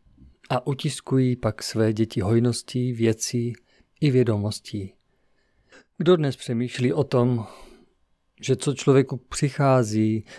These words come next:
má proto svůj důvod? V minulosti o nouzi nouze nebyla.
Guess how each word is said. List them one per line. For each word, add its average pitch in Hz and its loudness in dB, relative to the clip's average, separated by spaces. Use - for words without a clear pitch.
má 117 6
proto 120 -4
svůj 113 -2
důvod? 113 -2
V 120 -4
minulosti 143 2
o 123 2
nouzi 135 4
nouze 139 2
nebyla. 110 -2